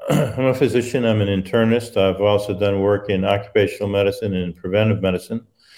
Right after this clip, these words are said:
Um, and, uh, I've, uh, had some, you know, very,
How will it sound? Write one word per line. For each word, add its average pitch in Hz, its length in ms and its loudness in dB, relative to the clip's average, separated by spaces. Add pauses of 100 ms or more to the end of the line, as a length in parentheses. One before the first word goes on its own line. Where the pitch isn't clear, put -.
(460)
Um, 92 600 0
and, 98 420 0
uh, 92 400 2 (680)
I've, 101 380 6
uh, 104 340 4
had 107 200 2
some, 98 340 -4
you 107 80 -4
know, 101 140 0
very, 107 500 0